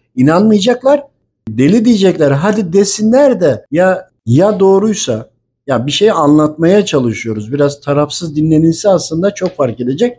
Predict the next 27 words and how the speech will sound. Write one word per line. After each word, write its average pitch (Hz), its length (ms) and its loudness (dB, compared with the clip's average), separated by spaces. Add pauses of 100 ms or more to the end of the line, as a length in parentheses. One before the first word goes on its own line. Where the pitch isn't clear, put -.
(120)
İşte 170 260 0
ki 185 140 0
buradaki 175 400 2
klonlamaları 170 880 2
düşünün. 135 420 -4 (200)
Burada 151 380 0
D 156 140 2
N 165 80 0
A 165 80 0
sarmallarıyla 156 720 0
oynama 147 540 0
çalışmaları 127 680 -4
düşünün. 190 460 -2 (360)
İşte 190 380 0
bu 247 220 -2 (200)
canlar 180 560 0
bu 185 80 -8
çalışmaları 160 680 0
yaptı. 120 400 -2
Cinlere 151 420 2
aynı 226 220 0
şekilde, 226 600 -2 (260)
cinlerden 180 920 2
sonra 185 480 0
da 247 200 0 (320)
aynı 165 600 2
soy, 143 540 0